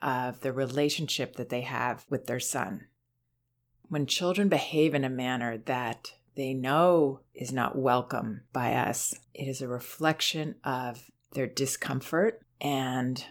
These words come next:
disconnection. And when it escalates to something this serious and intentional,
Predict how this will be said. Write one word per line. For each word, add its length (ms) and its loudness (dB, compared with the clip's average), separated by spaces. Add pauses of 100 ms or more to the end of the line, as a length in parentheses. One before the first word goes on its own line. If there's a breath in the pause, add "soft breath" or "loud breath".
(160)
disconnection. 800 -2 (560)
And 360 0
when 180 0
it 180 -2 (140)
escalates 640 4
to 100 -2
something 800 -2 (140)
this 500 4 (120)
serious 960 0 (260)
and 500 0 (100)
intentional, 960 0